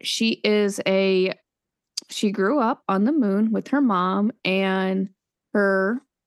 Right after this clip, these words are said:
well, their servant, um, Ping Er, and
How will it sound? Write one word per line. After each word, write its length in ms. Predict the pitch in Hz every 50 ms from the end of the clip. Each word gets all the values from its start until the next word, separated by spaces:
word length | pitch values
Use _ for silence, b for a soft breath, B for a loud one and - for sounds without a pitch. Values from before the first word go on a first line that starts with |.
| _ -
well, 180 | 175 170 160
their 260 | 165 185 180 170 170
servant, 540 | 165 - - 165 151 151 165 165 175 180 - - -
um, 480 | 185 175 170 165 156 165 170 180 175 - _ _ _ _ _ _ _ _ _ _ _ _ _ _
Ping 240 | - - 220 220 202
Er, 320 | 190 185 202 277 359 - B B B B B B B B _ _ _ _ _ -
and 600 | 208 208 202 202 202 202 202 202 202 202 202